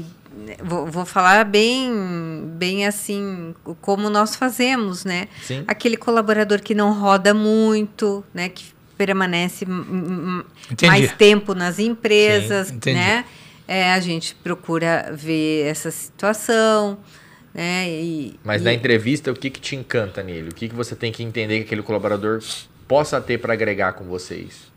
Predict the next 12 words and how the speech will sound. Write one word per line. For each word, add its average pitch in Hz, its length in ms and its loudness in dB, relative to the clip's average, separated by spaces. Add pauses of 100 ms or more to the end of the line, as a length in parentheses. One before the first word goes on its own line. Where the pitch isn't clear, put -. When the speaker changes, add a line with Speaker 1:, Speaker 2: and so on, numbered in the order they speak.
(160)
Speaker 3:
Eu 139 140 -10
Speaker 1:
Aquele 240 200 0
Speaker 3:
quero, 151 220 6
Speaker 1:
co-, 156 80 -2
é, 190 260 4
aquele 165 240 -2
Speaker 3:
eu 175 60 0
quero 196 260 8
trabalhar, 185 540 10
Speaker 1:
colaborador 190 320 -2 (240)
Speaker 3:
eu 165 260 6
quero, 143 600 4